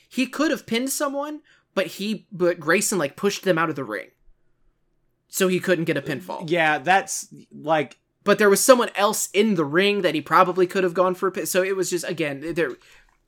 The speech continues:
Speaker 1: I don't, I don't, I, if they announced that they were going to do this again in a year, I wouldn't be super excited about it, but I wouldn't be like, "Oh my God, this shit again."
Speaker 2: Fair enough,
Speaker 1: I
Speaker 2: yeah.
Speaker 1: think that if they did it again, now that they've had these two,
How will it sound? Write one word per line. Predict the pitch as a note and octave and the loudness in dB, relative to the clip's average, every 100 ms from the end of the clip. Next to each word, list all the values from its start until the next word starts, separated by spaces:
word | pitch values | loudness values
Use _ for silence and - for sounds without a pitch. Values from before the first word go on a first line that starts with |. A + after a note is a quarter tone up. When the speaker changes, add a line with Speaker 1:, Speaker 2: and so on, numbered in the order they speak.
| _ _ _ - _ _ - | _ _ _ -20 _ _ 2
Speaker 1:
I | G#3+ | 6
don't, | C4 C#4+ - _ | 6 4 -2 _
I | G3 | -2
don't, | G3+ - - | 0 -4 2
I, | G3 A3 E3 - - - _ _ _ _ _ _ A3 | 4 4 0 -14 -18 -20 _ _ _ _ _ _ -2
if | G#3 | 0
they | G#3+ G#3+ | 2 2
announced | F#3+ F#3+ A3 B3 | 2 2 -2 -4
that | B3 G#3+ | -4 2
they | F#3+ | 2
were | D#3+ | 2
going | F3 F3+ | 0 0
to | D3+ | 0
do | D3+ | 0
this | D#3 - | 0 -4
again | C#3+ C#3 D3 | -4 -4 -4
in | D3 | -4
a | |
year, | B2+ A#2 B2 D3+ F#3 - _ _ _ _ _ _ _ E3 | -8 -8 -6 -4 -6 -10 _ _ _ _ _ _ _ 4
I | F3+ | 4
wouldn't | D#3+ F#3+ A3 | 4 0 -2
be | A3+ | -4
super | - G3+ G3 - | -2 -4 -4 -6
excited | - - E3 F#3 A3 | -4 2 2 2 -2
about | A3+ A3+ A#3+ | -2 -2 -2
it, | - D#3+ | -4 0
but | F3+ | 0
I | E3+ | 2
wouldn't | D#3+ F#3+ E3 | 0 -2 0
be | F3 | 0
like, | D#3+ - | 0 0
"Oh | F3 E3+ | 0 2
my | D3+ | 0
God, | C#3+ C#3+ B2 B2+ | -2 -2 -4 -6
this | B2 | -8
shit | - A#2 | -8 -8
again." | B2+ G2+ - - | -10 -12 -14 -8
Speaker 2:
Fair | C#3 F#2+ | -8 -4
enough, | E2 | 0
Speaker 1:
I | |
Speaker 2:
yeah. | F3+ | 0
Speaker 1:
think | A3+ A#3+ A3+ | 0 0 2
that | G3 | 2
if | F3+ | 2
they | E3+ | 0
did | E3 C#4+ | -2 -2
it | C4 G3 | 0 0
again, | D#3+ D#3+ D#3 D#3+ F3 | 2 0 -2 -4 0
now | F#3+ | 2
that | G3+ F#3+ | 2 -2
they've | D#3+ | -4
had | D#3 F#3+ E3+ | 0 0 0
these | D#3 - | -4 -6
two, | - - C4 G3+ D3 | -6 -4 -2 0 -2